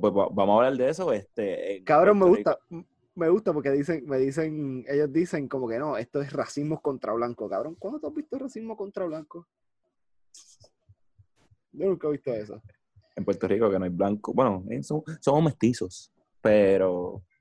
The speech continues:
Speaker 2: No, en Puerto
Speaker 1: cabrón,
Speaker 2: Rico
Speaker 1: esa
Speaker 2: hay
Speaker 1: mierda.
Speaker 2: blanco. Puerto Rico hay
Speaker 1: Sí,
Speaker 2: blanco.
Speaker 1: pero,
Speaker 2: Vete a
Speaker 1: este,
Speaker 2: Guaynabo,
Speaker 1: cabrón.
Speaker 2: vete a ma-, ve-, vete a Dos Rimal.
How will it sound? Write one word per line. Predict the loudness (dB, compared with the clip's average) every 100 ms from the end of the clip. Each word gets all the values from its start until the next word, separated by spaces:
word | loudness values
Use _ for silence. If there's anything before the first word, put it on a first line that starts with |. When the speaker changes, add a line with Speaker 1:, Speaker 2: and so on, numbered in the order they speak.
| -16
Speaker 2:
No, | -10 -6
en |
Puerto |
Speaker 1:
cabrón, | 0 2 2
Speaker 2:
Rico |
Speaker 1:
esa | 2
Speaker 2:
hay | 0
Speaker 1:
mierda. | -2 -4
Speaker 2:
blanco. | -8 -10 _ _ _ -8
Puerto | -8 -6
Rico | -2
hay | -2
Speaker 1:
Sí, | 0
Speaker 2:
blanco. | -2 0
Speaker 1:
pero, | 0 0 -4 _ -20 _ _ -20 _ _ _
Speaker 2:
Vete | 2
a | 4 4
Speaker 1:
este, | 8 8
Speaker 2:
Guaynabo, | 8 6
Speaker 1:
cabrón. | 6 4
Speaker 2:
vete | 4
a |
ma-, | 2 0
ve-, | 0 0
vete | 0 0
a |
Dos | 2 2
Rimal. | 0 -2